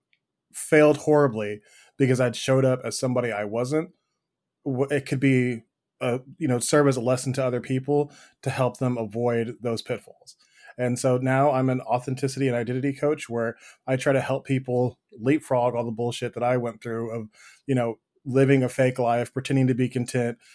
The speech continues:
doing all these different things, which belied who I really was and really robbed me of my power as a, as a unique individual. And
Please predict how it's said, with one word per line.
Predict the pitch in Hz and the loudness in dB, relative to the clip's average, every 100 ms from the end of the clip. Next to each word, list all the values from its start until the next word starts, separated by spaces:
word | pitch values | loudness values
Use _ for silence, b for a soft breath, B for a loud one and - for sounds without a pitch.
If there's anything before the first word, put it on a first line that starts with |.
| b b 123 | b b 2
doing | 139 143 | 4 6
all | 131 | 4
these | 127 117 | 2 -2
different | 123 127 113 | -4 -6 -2
things, | 139 127 120 - | -2 0 -2 -6
which | 123 117 - - | -8 -8 -10 -8
belied | 120 120 123 127 | -6 2 4 4
who | 123 127 120 120 | 2 0 0 -2
I | |
really | 113 127 131 | -2 2 2
was | 120 117 117 107 | 2 0 -2 -4
and | 113 | -4
really | 131 127 | 0 0
robbed | 110 120 120 | 0 -2 -2
me | 120 | -2
of | 113 | -4
my | 117 | -4
power | 117 - 123 120 110 107 b b - | -6 -4 -2 -2 -4 -8 b b -6
as | 117 110 | -6 -4
a, | 110 - | -8 -6
as | 113 | -6
a | 117 | -4
unique | 120 120 123 | -2 -2 -2
individual. | 117 110 127 139 110 104 113 _ _ _ _ | -2 -2 0 0 -2 -8 -10 _ _ _ _
And | 127 123 120 110 | -2 0 0 -4